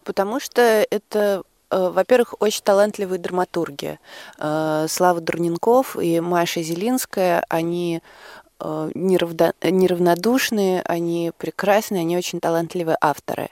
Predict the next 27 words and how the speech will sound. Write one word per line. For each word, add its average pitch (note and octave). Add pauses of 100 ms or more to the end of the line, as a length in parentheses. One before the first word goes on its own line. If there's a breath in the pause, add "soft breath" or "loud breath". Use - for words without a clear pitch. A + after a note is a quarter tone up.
(640 loud breath)
И F3+ (140)
более A3+
того, G3
есть F#3+
методика F3+
"Класс F3
Акт", -
которая F3
больше E3+
двадцати E3
лет E3+
назад F3
была E3+ (100)
придумана E3
в -
Шотландии, A#3+ (440 loud breath)
э, E3
в -
тот -
момент, F#3
когда F3 (600 soft breath)
школа, A3+ (240)
школьники G#3+
перестали F#3
ходить E3
в -
театр. -